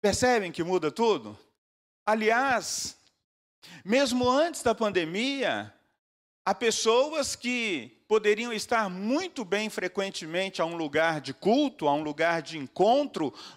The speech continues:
com Deus e com as pessoas, e sentirem que a sua comunhão não estava lá, essas coisas.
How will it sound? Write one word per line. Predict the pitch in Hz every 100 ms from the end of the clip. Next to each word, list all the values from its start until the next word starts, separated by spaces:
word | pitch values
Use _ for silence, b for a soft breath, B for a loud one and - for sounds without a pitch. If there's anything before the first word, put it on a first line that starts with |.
| B
com | 180
Deus | 151 185 226 196
e | 190
com | 185
as | 175
pessoas, | - 151 - 220 269 262 226
e | 269
sentirem | - 330 359 - 269 302 339 339
que | -
a | 311
sua | - 302 285
comunhão | 302 269 262 214 226 262 269 269 254
não | 247 285
estava | 302 - 262 311 269 254
lá, | 226 247 277
essas | 262 - 214
coisas. | - 180 151 107 95 -